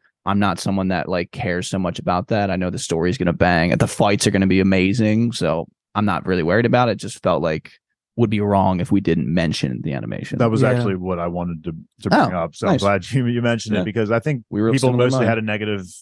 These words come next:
Speaker 2: feeling towards it, uh, based off what I saw. But I honestly, I've seen when animation gets shitty. Like, I don't know if, how many of these people have listened to Black Clover or watched Black Clover, but,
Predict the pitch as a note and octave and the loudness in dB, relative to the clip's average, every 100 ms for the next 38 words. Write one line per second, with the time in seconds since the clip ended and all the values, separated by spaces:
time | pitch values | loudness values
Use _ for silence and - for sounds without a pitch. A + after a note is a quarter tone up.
0 | _ _ - G#2+ G2+ F#2+ G2+ G2+ F#2+ G2 | _ _ -2 0 0 -2 -2 -2 -2 -6
1 | D2+ - G2+ G2 G2 F#2+ F#2+ F2+ - F#2 | -6 -12 -10 -6 -6 -4 -4 -4 -2 0
2 | F#2 F#2 E2+ F#2+ G2 A#2 D#3 G3+ G3 - | 2 0 -2 -4 -2 0 2 2 2 2
3 | F#3 E3+ - - - - _ _ - D#3+ | 2 2 -4 -20 -20 -20 _ _ -2 0
4 | F#3 - E3 F3 F3+ D3+ C3+ C#3 C3+ B2+ | 0 0 4 4 4 4 4 0 0 0
5 | B2+ C#3 A#2+ A#2+ - - - - A#2 B2+ | 0 0 2 2 -2 -12 -10 -4 0 2
6 | D3 D3+ A2+ A2+ A#2 A#2 G2+ A#2+ G#2+ A2+ | 0 2 4 4 4 4 2 -2 -2 0
7 | A#2+ G#2 A2 G#2 A#2+ A2 A2 G2 G2+ A2+ | 2 2 0 0 0 2 2 2 0 0
8 | G2 G2 F#2 E2+ G2 F2+ - G#2 G#2 G#2+ | 2 2 2 0 0 -2 -2 2 2 2
9 | B2+ A2 F#2 G2 F#2 - F#2+ - G#2+ G2+ | 0 0 0 2 0 0 -2 0 0 2
10 | G#2+ A#2+ G2+ G2+ F#2+ | 2 2 2 0 0